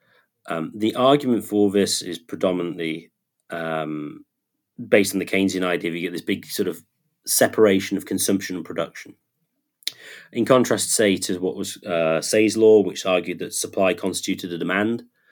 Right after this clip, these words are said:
um, Keynes bastardized it to, uh, supply creates its own demand, which is untrue. And so Keynes said, "Oh, we've got all these gluts in,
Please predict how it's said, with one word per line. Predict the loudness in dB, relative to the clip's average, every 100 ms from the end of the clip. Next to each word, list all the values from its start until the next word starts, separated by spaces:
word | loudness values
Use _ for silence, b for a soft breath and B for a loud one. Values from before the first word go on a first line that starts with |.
| b b b -8
um, | -2 0 0 -2 -4 -8 -18 -20 -18 -18 -18 -20 -2
Keynes | 2 4 2 2
bastardized | 0 0 0 2 2 2 -2
it | -6 -6 -10
to, | -2 0 0 -2 _ _ _ _ -8
uh, | -4 0 0 -2 -6 -12
supply | -8 -6 0 2 2
creates | 2 0 0
its | -2
own | -4
demand, | -2 -2 -4 -4 -10 _ _ _ _ _
which | -6 -4 -4 -10 -6
is | -4 -4
untrue. | -4 -2 6 6 6
And | 2 -2
so | -2 -2
Keynes | -4 -4
said, | 0
"Oh, | 2
we've | 2
got | 2
all | -2
these | -6 -2
gluts | 2 2 2 -4 -2
in, | -4 -4 -4 -6